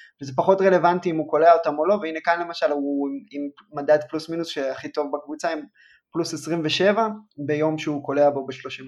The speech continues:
אחוז מהשלוש. עצם זה שהוא הג-, הגיע לעשר זריקות האלה, ואני גם רואה אותו הרבה יותר אקטיבי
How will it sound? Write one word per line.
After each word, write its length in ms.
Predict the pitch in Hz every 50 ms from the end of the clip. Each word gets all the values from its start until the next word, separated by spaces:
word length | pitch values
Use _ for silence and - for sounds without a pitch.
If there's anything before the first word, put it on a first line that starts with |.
| 127 -
אחוז 160 | - - - -
מהשלוש. 420 | - - - - - - - - - _ - _ _ -
עצם 220 | 165 165 180 170
זה 100 | 165 180
שהוא 180 | 175 - 160 156
הג-, 220 | 147 147 151 -
הגיע 320 | 143 143 131 156 190 196 190
לעשר 340 | 175 165 170 165 - 170
זריקות 440 | 160 - 139 147 - 165 170 170 170
האלה, 280 | 185 185 190 190 208 214 214 214 - - _ _ _
ואני 160 | 135 147 147 143
גם 140 | 151 147
רואה 180 | 143 135 151 160
אותו 160 | 170 165 160
הרבה 180 | 139 139 139 151
יותר 180 | 151 156 135
אקטיבי 320 | 139 - - - 156 151